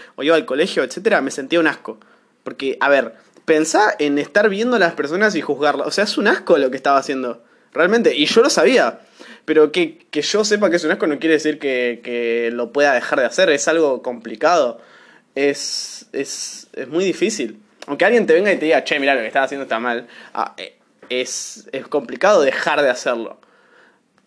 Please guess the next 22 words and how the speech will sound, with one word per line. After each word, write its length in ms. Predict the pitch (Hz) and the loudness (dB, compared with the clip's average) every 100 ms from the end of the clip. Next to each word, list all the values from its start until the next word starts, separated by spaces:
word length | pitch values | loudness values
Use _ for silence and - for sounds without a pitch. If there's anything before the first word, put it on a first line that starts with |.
| _ _ _ _ _ _ _ _ | _ _ _ _ _ _ _ _
Pero 400 | - 156 156 156 | -6 0 4 4
entonces 320 | 156 220 240 233 | 4 2 2 2
así 220 | 220 247 | 2 2
lo 140 | 233 | 2
pude 200 | 214 247 | 4 4
dejar 180 | 226 247 | 4 4
de 80 | 240 | 2
hacer. 260 | 254 262 - _ _ _ _ | 0 -6 -10 _ _ _ _
Y 60 | |
ahora 140 | 214 240 | 0 2
solo 240 | 220 226 | 4 4
miro 400 | 226 247 247 233 | 4 6 8 8
esos, 440 | 208 233 196 190 - | 6 6 4 0 0
eh, 480 | 160 147 143 156 147 147 | 2 2 2 0 -2 0
rasgos 680 | 190 214 190 180 151 - - - _ _ | 0 2 4 6 6 2 -14 -20 _ _
notorios 580 | 151 147 147 196 214 160 | -6 -6 -2 0 2 2
y 60 | 147 | 0
definidos 480 | 139 147 147 202 185 | -2 -4 -2 0 0
que 100 | 156 | -2
tienen 240 | 175 185 | 0 0
cada 220 | 185 196 | 0 -2
persona 520 | 165 175 214 226 269 | -6 -6 -4 -2 -4